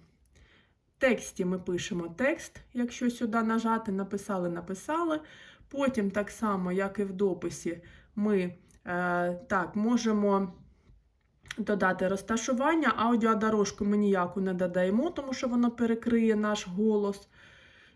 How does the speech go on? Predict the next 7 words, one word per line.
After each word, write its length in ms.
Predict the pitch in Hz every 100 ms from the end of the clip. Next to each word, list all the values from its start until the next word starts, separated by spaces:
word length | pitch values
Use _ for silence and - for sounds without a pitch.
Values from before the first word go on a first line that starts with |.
| -
І 120 | 320 480 523 -
поділитись 720 | 277 202 170 156 160 - -
так 220 | - 202
само 340 | - - - 90
все. 300 | - - 98 - _ _ _ _ _ _ _ - - _ _ _
Виходимо 760 | 208 196 - 170 165 165 165
звідси. 760 | 165 - 170 214 214 - 294